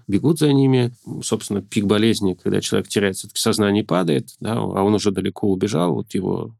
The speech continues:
подбирают, заворачивают в шкуру, его носят обратно в тепло. И, как правило, человек не помнит, что с ним происходило.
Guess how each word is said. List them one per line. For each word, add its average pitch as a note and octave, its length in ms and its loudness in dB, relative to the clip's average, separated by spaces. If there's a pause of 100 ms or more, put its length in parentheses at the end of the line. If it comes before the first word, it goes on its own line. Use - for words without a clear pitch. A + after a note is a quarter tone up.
подбирают, A2+ 580 -2
заворачивают G2+ 540 -4
в - 20 -14
шкуру, D3 260 -2
его G#2 160 0
носят G#2+ 300 -2
обратно F#2+ 340 -6
в - 60 -12
тепло. E3+ 480 0
И, - 80 -4
как A2+ 160 0
правило, A#2+ 240 2
человек G#2+ 260 -2
не G#2+ 100 0
помнит, G2+ 420 -2
что F2+ 560 -4
с - 80 -14
ним - 180 -4
происходило. - 680 -6